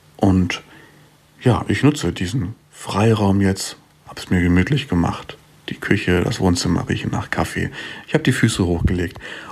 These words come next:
und hab richtig Bock, mit euch ein bisschen zu plaudern.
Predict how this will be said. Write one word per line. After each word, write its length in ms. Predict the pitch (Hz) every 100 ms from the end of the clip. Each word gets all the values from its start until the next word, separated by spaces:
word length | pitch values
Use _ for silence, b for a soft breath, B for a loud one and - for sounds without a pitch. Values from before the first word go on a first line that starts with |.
| B
und 200 | 107 104
hab 200 | 113 - B B B B B B _ -
richtig 540 | 110 117 - 117 -
Bock, 400 | 82 80 - -
mit 160 | 104 -
euch 400 | 87 82 85 -
ein 140 | 113
bisschen 320 | 82 - -
zu 180 | 104 -
plaudern. 760 | - - 82 85 85 82 82 113